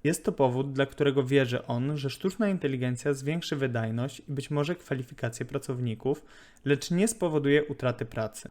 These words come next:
Dodatkowo Altman zaznaczył, że w przypadku wspierania się modelami sztucznej inteligencji w pracy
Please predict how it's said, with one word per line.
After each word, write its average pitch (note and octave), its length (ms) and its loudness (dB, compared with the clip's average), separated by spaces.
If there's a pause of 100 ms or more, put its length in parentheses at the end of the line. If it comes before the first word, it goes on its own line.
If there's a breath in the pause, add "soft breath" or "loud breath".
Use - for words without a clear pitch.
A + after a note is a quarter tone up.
Dodatkowo D3 640 4
Altman C3+ 400 2
zaznaczył, C3 540 0
że C3 100 -2
w - 60 -8
przypadku - 460 -2
wspierania D#3+ 540 2
się D#3 160 -4
modelami C#3 440 0
sztucznej D3+ 420 -6
inteligencji C3 640 -2
w - 60 -14
pracy B2 520 -2